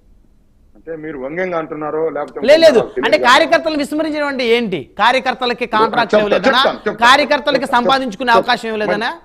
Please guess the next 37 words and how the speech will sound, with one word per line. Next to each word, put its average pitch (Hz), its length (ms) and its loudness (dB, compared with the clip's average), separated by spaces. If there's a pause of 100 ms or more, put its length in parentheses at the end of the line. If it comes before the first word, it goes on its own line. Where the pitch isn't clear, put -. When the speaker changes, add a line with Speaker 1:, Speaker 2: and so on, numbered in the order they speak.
Speaker 1:
మంచి, 135 460 -6
మంచి, - 0 -
మంచి, 175 640 -4 (640)
మంచి 185 180 -6
ప్రశ్న 185 280 -8
అడిగారు. 147 280 -2
Speaker 2:
ఆ. 156 240 -8 (420)
Speaker 1:
చాలా 202 140 2
మందికి 233 260 -2
ఆ 220 60 0
దురభిప్రాయం 185 460 -4
ఉంది 127 140 -14
సమాజంలో. 131 480 -10 (280)
Speaker 2:
ఉమ్. 151 160 -10
Speaker 1:
కార్యకర్తలకి 170 760 -2
పనిచేయడం 160 360 -6
లేదంటే 160 280 -4
కార్యకర్తలకి 156 720 -6 (440)
సంపాదించుకునే 165 480 -2
అవకాశం 147 360 -6
ఇవ్వడం 120 120 -6
లేదు. 110 140 -10
Speaker 2:
ఉమ్. 143 300 -10 (140)
Speaker 1:
అది 123 140 -4
కాదు 151 220 0
బ్రహ్మనాయుడు 117 340 -8
గారు. 92 200 -16 (140)
Speaker 2:
ఉమ్. 135 300 -10 (240)
Speaker 1:
కార్యకర్తల్లో 175 640 0
రకరకాల 160 440 -4
కార్యకర్తలు 135 380 -8
ఉంటారు 117 160 -12
బ్రహ్మనాయుడు 113 340 -8
గారు. 90 180 -14 (180)
Speaker 2:
ఉమ్. 147 220 -8
Speaker 1:
ఒక 190 200 2
కార్యకర్త 220 540 0